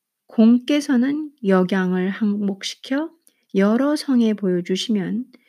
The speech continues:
모두 동정을 살필 것입니다. 자, 이 말이 뜻하는 게 크죠. 이 조조가,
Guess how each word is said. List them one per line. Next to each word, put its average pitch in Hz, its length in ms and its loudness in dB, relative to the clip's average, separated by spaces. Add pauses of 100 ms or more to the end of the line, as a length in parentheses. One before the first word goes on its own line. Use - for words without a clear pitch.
(240)
모두 180 640 -2
동정을 170 560 -4
살필 277 680 -6
것입니다. 180 640 -10 (1040)
자, 151 220 -8 (140)
이 240 180 4
말이 339 480 -2
뜻하는 247 300 -2
게 247 100 -6
크죠. 247 540 -6 (2250)
이 196 100 2
조조가, 208 800 -2